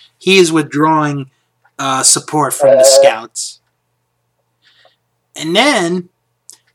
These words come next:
Speaker 1: Gloria Allred, I'm sure that name probably rings a bell to some people. If not, we'll get into that a little later on.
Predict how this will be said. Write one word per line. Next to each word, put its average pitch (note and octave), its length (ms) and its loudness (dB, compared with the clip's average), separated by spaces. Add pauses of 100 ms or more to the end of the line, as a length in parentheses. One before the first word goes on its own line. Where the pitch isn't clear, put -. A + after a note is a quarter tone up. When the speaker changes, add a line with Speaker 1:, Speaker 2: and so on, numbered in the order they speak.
(140)
Speaker 1:
Gloria A3+ 720 4
Allred, F3+ 880 4 (720)
I'm G#2+ 100 -18
sure B2+ 240 -10
that C3 280 -8
name A#2+ 280 -14
probably A#2+ 300 -10
rings A#2+ 260 -12
a A2+ 60 -16
bell A#2 180 -14
to - 60 -16
some A#2+ 240 -12
people. A#2+ 500 -16 (760)
If B2+ 200 -16
not, B2+ 280 -6
we'll B2 100 -12
get A#2+ 180 -12
into A2+ 240 -16
that A2+ 160 -14
a A2 40 -18
little G#2 240 -20
later G2+ 320 -18
on. A2+ 240 -6